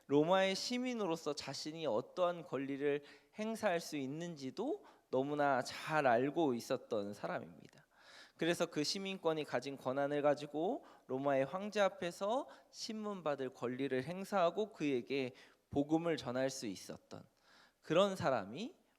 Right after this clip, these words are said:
바울이었다는 것이죠. 또한 그가 처음 예수님을 영접하고 함께 바나바와 사역하면서 성령이 이방인에게 역사하시는 것을 경험했고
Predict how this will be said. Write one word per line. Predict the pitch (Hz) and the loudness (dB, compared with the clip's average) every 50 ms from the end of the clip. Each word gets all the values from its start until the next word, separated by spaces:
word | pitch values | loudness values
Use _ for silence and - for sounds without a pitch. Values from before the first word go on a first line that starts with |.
| _ _ | _ _
바울이었다는 | - - 123 123 139 143 143 127 113 98 101 - - 107 101 90 92 98 | -10 -2 0 2 2 2 0 -2 -4 -6 -8 -8 -8 -8 -8 -10 -12 -18
것이죠. | - - - - - - - _ _ _ _ _ _ - - - _ _ _ | -18 -20 -20 -20 -20 -20 -20 _ _ _ _ _ _ -20 -20 -20 _ _ _
또한 | - 180 180 175 175 170 175 196 226 285 330 - - - - _ _ | 6 10 12 12 12 12 10 6 2 -4 -8 -12 -18 -20 -20 _ _
그가 | - 160 151 170 170 170 170 185 202 247 269 - - | -6 4 8 10 12 12 12 10 8 6 2 -2 -6
처음 | - - 214 220 214 202 180 | -2 2 4 4 4 4 4
예수님을 | 165 160 160 - 175 175 175 175 165 160 143 | 2 0 0 0 -4 -4 -4 -2 0 4 6
영접하고 | 139 143 151 165 160 202 196 - - 190 175 170 - 165 175 190 214 277 320 - - - - - | 6 6 4 4 2 0 2 2 2 2 2 2 2 2 2 4 4 2 0 -4 -10 -20 -20 -18
함께 | - - 233 233 226 226 - 202 202 185 | -6 -4 -2 -2 -2 -2 0 0 0 0
바나바와 | - - 139 135 147 160 160 151 156 156 156 156 156 | 0 0 0 2 4 4 4 4 6 6 6 6 4
사역하면서 | 160 - 196 196 202 202 202 - 190 175 170 165 165 - - 165 165 190 247 330 - - - - - - - _ _ | 4 6 6 6 6 4 2 -2 -2 0 0 -2 -2 0 0 2 2 2 0 -2 -6 -10 -18 -20 -20 -20 -20 _ _
성령이 | - - - 233 233 240 240 233 240 233 214 202 190 185 190 208 254 285 - _ - _ _ _ _ | -12 -2 0 0 2 4 4 6 6 6 4 2 -2 -2 -4 -4 -6 -8 -10 _ -20 _ _ _ _
이방인에게 | - 139 143 160 156 208 220 214 214 214 208 202 196 185 185 175 | -10 -8 -8 0 4 6 6 6 4 2 0 0 -2 0 2 2
역사하시는 | 151 139 135 - - - 175 170 165 - - 160 151 151 143 | 4 2 2 0 0 4 4 4 4 2 -2 -6 -6 -6 -2
것을 | 135 135 135 - - 135 135 131 | -2 -2 -2 0 -2 -4 -4 -4
경험했고 | - - - 127 143 165 170 156 123 107 - - - 165 208 294 370 - | -6 -10 -8 -4 -4 -2 -2 -2 -4 -6 -8 -12 -10 -8 -8 -8 -8 -10